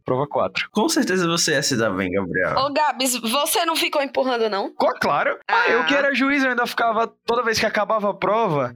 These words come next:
Speaker 1: e eu tava no sled, eu tinha que dar uma ajeitada pra sempre deixar padrão, saída do mesmo lugar, né? Porque assim, a pessoa às vezes passava demais, aí a próximo, o próximo quarteto, dupla, ou enfim, que viesse, eu não poderia deixar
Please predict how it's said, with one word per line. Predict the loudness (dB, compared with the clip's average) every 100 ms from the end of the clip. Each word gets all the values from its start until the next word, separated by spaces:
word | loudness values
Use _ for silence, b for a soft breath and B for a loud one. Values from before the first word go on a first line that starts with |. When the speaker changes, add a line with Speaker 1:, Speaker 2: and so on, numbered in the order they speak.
| B
Speaker 1:
e | 0
eu | 0 2
tava | 0 0 0
no | 0
sled, | 2 2 2 0 -6 -10 B B
eu | 0
tinha | 0 0
que | 0
dar | 0
uma | 0
ajeitada | 0 -2 0 0 0 0
pra | -2
sempre | 0 0 0 0
deixar | 0 0 0
padrão, | -2 0 0 2 2 2
saída | 2 2 2 0
do | 0
mesmo | 0 0 0
lugar, | 0 0 0
né? | 0 0
Porque | 0
assim, | 0 0
a | 0
pessoa | 0 0 0
às | 0
vezes | -2
passava | 0 0 0 0
demais, | 0 0 0 0 -2 -4 -6 B B
aí | 0 0
a |
próximo, | 0 0 0 0 2 2 2 2 0
o |
próximo | 0 -2 -2 -2
quarteto, | -2 0 -2 -2 -2
dupla, | 0 0 2 0 0 0
ou | 0 0 0 -2
enfim, | -4 -4 -6
que | -4
viesse, | -2 0 0 -2 -4 -6 B B B -2
eu |
não | -2 0
poderia | 0 0 0
deixar | 0 0 0 0 0